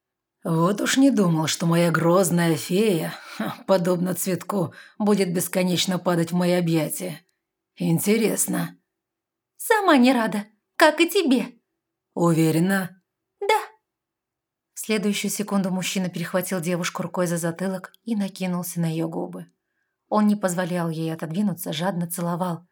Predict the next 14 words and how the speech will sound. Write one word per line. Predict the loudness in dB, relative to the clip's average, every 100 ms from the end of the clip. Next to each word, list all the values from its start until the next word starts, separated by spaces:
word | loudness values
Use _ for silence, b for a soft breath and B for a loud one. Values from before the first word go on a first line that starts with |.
| b -6
поглощая, | -4 -4 -4 -6 -6 -6
заставляя | -8 -8 -6 -4 -4
дрожать | -2 -4 -4 -6
от | -10 -8
удовольствия. | -8 -6 -8 -10 -10 -12 -14 _ _ _ _ _ _ _ _ _ _ _
Лестра | 0 0 0 -4
с | -4 -4
упоением | -4 -6 -4 -4 -4
отвечала, | -4 -6 -4 -2 -2
пока | -4 -4 -4
не | -4
поняла, | -4 -4 -4
что | -6 -6
мужчина | -6 -6 -6 -6 -8